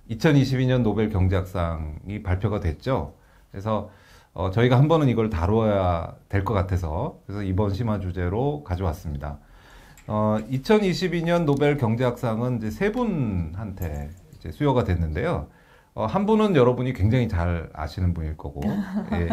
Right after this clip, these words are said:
Speaker 1: 예.
Speaker 2: 버냉키.
Speaker 1: 예, 벤 버난키,
Speaker 2: 예,
Speaker 1: 그
Speaker 2: 의장.
Speaker 1: 전, 그
Speaker 2: 전
Speaker 1: 연준
Speaker 2: 의장이죠.
Speaker 1: 의장이죠.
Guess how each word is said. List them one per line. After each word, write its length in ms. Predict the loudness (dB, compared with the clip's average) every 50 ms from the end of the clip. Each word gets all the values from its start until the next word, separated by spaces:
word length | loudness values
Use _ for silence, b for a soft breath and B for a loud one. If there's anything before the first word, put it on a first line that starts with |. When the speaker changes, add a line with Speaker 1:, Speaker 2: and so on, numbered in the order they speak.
| -2 -2
Speaker 1:
예. 40 |
Speaker 2:
버냉키. 680 | -2 -4 -4 -4 -8 -10 -12 -14 -14 -12 -8 -4 2 4
Speaker 1:
예, 220 | 6 6 6 4 4
벤 180 | 4 4 4 6
버난키, 440 | 4 4 4 2 0 -2 -4 -4 -4
Speaker 2:
예, 480 | -2 -2 -2 -2 -4 -6 -8 -10 -10 -10
Speaker 1:
그 120 | -8 -4 -2
Speaker 2:
의장. 320 | 0 0 2 0 0 -2 0
Speaker 1:
전, 460 | 4 4 4 6 4 2 0 -2 -6 -12
그 60 | -6
Speaker 2:
전 200 | -2 0 2 2
Speaker 1:
연준 300 | 4 2 4 2 2 0 0
Speaker 2:
의장이죠. 240 | -2 -4 -4 -2
Speaker 1:
의장이죠. 580 | 0 0 2 2 2 0 0 -2 -4 -6 -6